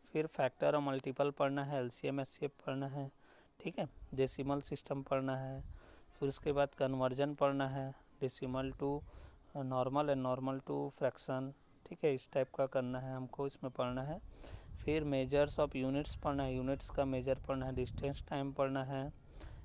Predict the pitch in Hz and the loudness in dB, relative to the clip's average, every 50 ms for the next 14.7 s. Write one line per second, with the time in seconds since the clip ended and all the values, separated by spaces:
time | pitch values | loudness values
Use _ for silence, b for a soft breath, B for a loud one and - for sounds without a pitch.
0 | B - - - - - - - 139 131 - - 147 143 143 - 147 139 139 139 | B -14 -12 -8 -8 -6 0 2 2 2 2 2 0 0 2 2 2 2 4 2
1 | 139 127 139 147 139 139 143 143 - - - - - - - - - - - - | 0 0 0 -2 -2 -2 -4 -6 -8 -12 -14 -18 -20 -20 -20 -20 -20 -18 -10 -2
2 | - 170 196 B B B B B B B B - 147 135 - - 143 131 131 - | -2 -2 -2 B B B B B B B B 2 2 2 2 2 0 0 0 0
3 | 139 139 - - - 147 143 139 139 139 143 139 - 135 131 127 - - 139 139 | 0 -2 0 0 0 2 2 2 2 0 0 -2 -2 -4 -4 -4 -4 -4 -4 -2
4 | - 147 139 - - 143 139 139 - 139 135 135 135 139 143 139 - - 135 123 | 0 -2 -2 -2 -2 -4 -4 -2 0 0 0 0 0 -2 -2 -4 0 0 0 0
5 | - - 143 - - 147 143 143 143 - - - 143 135 135 139 143 - - 139 | 0 -2 -4 -2 0 2 4 4 4 2 -2 -2 -2 -2 0 -2 -2 -2 -4 -4
6 | 131 127 - 139 139 143 139 139 139 147 147 151 - - - - 131 127 135 135 | -4 0 0 2 2 2 2 0 0 0 0 -2 -4 -6 -2 0 0 2 2 0
7 | 135 131 127 - 147 151 151 135 127 127 131 135 135 143 160 185 180 147 123 123 | -2 -2 -2 -2 -2 0 0 0 0 0 0 0 0 -2 -2 0 0 0 0 0
8 | 127 - - - - 123 120 120 123 123 127 135 - - - 202 - 175 143 135 | -2 -4 -4 -6 -6 -6 -4 -6 -6 -8 -10 -12 -12 -12 -12 -8 -4 -4 -4 -4
9 | - - 180 147 139 139 135 - - 143 - - 135 127 120 120 120 - - - | -2 -2 -2 0 2 2 2 2 0 -4 -2 0 0 0 0 0 -2 -4 -4 -4
10 | - B B B B B B B - 139 131 135 139 135 139 - - - 143 - | -6 B B B B B B B -2 0 0 2 2 2 0 0 -2 -4 -4 0
11 | 135 123 123 127 127 123 143 139 139 135 135 - - 156 143 147 151 - - - | 0 0 0 0 -2 0 0 2 2 2 0 -2 -2 0 0 0 0 -2 -4 2
12 | 147 139 139 - - - - 139 143 147 - B B B B B B B B - | 4 4 4 4 2 -2 -2 -4 -4 -4 -6 B B B B B B B B 0
13 | - 139 135 - 160 143 - - 135 - 151 143 135 131 123 131 - 147 139 131 | 2 2 2 2 0 0 0 2 2 2 6 6 6 6 6 4 4 2 0 -2
14 | - - 135 127 135 139 135 131 131 135 160 226 254 | -2 0 0 0 2 0 0 -2 -2 -4 -4 -6 -6